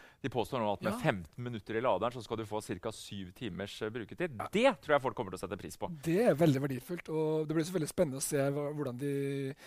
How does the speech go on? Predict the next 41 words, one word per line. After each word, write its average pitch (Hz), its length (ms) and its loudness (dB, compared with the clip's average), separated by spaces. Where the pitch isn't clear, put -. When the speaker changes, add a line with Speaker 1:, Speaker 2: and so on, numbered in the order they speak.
Speaker 2:
gjør 147 180 6
det 117 60 0
på 151 100 0
batteritid 143 520 2
her. 196 160 10
Eh, 160 300 6
men, 156 340 4
eh, 156 440 4
når 151 220 2
du 143 60 -2
kan 156 280 0
få 131 300 0
opp, - 200 -10
eh, 139 440 6
så - 520 0
lang 139 140 4
tid 143 120 -2
på, 135 380 0
på - 140 -6
ett - 160 -6
kvarter, 190 240 4
kjempebra. 131 920 -4
Speaker 1:
Ja. - 100 -2
Speaker 2:
Eh, 156 460 0
og 160 80 -2
Speaker 1:
Gjenstår 147 240 8
Speaker 2:
så 165 60 6
Speaker 1:
å - 20 -8
se 160 80 8
når 139 160 6
han 143 80 2
kommer 127 240 2
da, 165 160 6
Per 147 80 0
Kristian. 143 240 0
Vi 139 80 -2
vet 120 160 0
jo 127 60 -6
ikke 143 100 -2
helt, 117 320 0
eh, 117 580 4